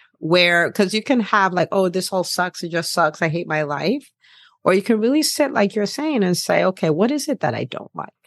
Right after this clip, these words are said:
Right? Why don't I like that?" You know, and dig deep so that you don't have the same experience twice, right? You can clearly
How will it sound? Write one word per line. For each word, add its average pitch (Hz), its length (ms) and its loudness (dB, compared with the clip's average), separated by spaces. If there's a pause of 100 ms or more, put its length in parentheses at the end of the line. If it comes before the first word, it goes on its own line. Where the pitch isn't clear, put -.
(480)
Right? 160 360 0 (540)
Why 214 280 2
don't 160 240 0
I 92 180 -6
like - 220 -10
that?" - 340 -16 (320)
You 147 160 2
know, 135 280 0 (380)
and 160 300 2
dig 196 400 0
deep 247 320 0
so 165 240 2
that 156 420 0
you 160 200 0
don't 156 440 0 (460)
have 165 280 -2
the 156 80 2
same 151 320 -2
experience 143 680 -4
twice, - 500 -8
right? 151 220 4
You 175 140 2
can 175 180 -2
clearly 185 640 0